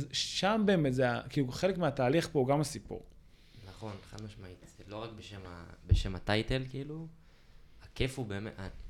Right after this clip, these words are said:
Speaker 2: בריצה, לפ-, נגיד, נקביל את זה שנייה לחצי מרתון שעשיתי, אה, אז במהלך הריצה, כאילו, יש ups and downs, ויש גם רגעים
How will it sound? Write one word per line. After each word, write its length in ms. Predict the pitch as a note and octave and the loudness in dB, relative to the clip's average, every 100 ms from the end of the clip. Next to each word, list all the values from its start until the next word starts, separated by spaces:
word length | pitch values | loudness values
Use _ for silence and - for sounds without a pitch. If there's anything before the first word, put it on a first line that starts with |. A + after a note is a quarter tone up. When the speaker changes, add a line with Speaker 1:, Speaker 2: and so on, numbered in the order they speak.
| - - - - - - - - - - - | -12 -14 -14 -20 -20 -20 -20 -20 -20 -20 -18
Speaker 2:
בריצה, 400 | G#2 F#2+ F#2 B2 | -14 -12 -4 -2
לפ-, 180 | C3+ C3 | -2 -4
נגיד, 280 | F#2 F#2 F2+ | -8 -8 -8
נקביל 400 | F2+ F2 E2+ G#2 | -8 -8 -8 -8
את 60 | G2 | -8
זה 60 | F#2 | -8
שנייה 200 | F#2 F2+ | -10 -10
לחצי 280 | E2 - | -10 -8
מרתון 320 | G#2 A2 G#2 F2+ | -4 -2 -4 -6
שעשיתי, 560 | F2 - F#2+ B2 C#3 - - - - - G#2+ | -8 -8 -8 -6 -6 -10 -20 -20 -20 -16 -10
אה, 360 | A2 A2+ A2+ - - - - _ _ _ - - | -8 -6 -8 -12 -18 -20 -20 _ _ _ -20 -16
אז 180 | F#2 F2 | -16 -10
במהלך 460 | F#2 F2+ A2+ C#3 | -8 -4 -4 -4
הריצה, 260 | C#3 B2 C#3 | -8 -6 -8
כאילו, 580 | C3+ B2+ A#2+ G#2+ G#2 - - | -6 -4 -4 -4 -6 -10 -10
יש 180 | G#2+ A2+ | -8 -6
ups 40 | G2 | -6
and 340 | - F2+ F#2+ | -8 -8 -4
downs, 260 | B2 C#3 B2+ | -4 -4 -4
ויש 180 | G2 A2+ | -6 -6
גם 160 | B2+ | -4
רגעים 540 | A2 F#2+ G#2+ D3 D3+ | -4 -4 -2 -2 -4